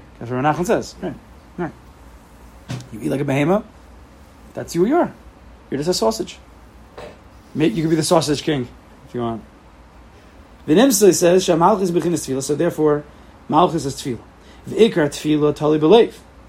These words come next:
And the main part of tefillah is tali belev. Not in the words. Saying the words is not the ikar of tefillah. And thinking about the words is not the ikar of tefillah. The heart, the emotions is the main part of tefillah.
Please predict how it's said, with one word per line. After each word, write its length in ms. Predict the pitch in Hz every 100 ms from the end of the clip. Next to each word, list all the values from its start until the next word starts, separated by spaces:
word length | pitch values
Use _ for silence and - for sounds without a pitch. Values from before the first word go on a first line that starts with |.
| - - -
And 100 | 147
the 40 | 180
main 200 | 202 185
part 140 | 151
of 80 | 147
tefillah 160 | 156 147
is 40 |
tali 180 | 165 156
belev. 360 | 156 202 120 - - - -
Not 280 | 139 160 190
in 80 | 220
the 80 | 226
words. 540 | 214 220 226 - - - - - - - - -
Saying 380 | - 185 190 202
the 80 | 208
words 280 | 202 202
is 80 | 175
not 160 | 175 175
the 120 | 180
ikar 80 | 170
of 80 | 165
tefillah. 400 | 180 180 185 208 - - - - - - - -
And 140 | - 160
thinking 300 | 220 240 233
about 160 | 180
the 80 | 156
words 120 | 151
is 40 | 131
not 100 | 139
the 120 | 131
ikar 80 | 123
of 80 | 113
tefillah. 280 | - 123 101 - - - - -
The 140 | - 135
heart, 560 | 120 180 226 135 - - - 156
the 140 | 143
emotions 600 | 151 160 240 247 143 127
is 100 | 127
the 60 | 139
main 180 | 147
part 160 | 135 135
of 80 | 139
tefillah. 260 | - 220